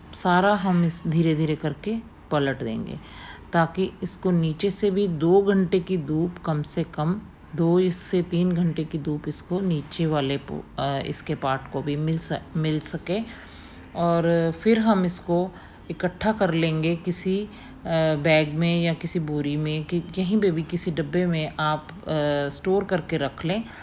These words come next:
जब भी आपको फर्टिलाइज़र बनाना हो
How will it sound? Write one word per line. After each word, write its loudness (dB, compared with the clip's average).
जब 4
भी 2
आपको 4
फर्टिलाइज़र 0
बनाना 0
हो 0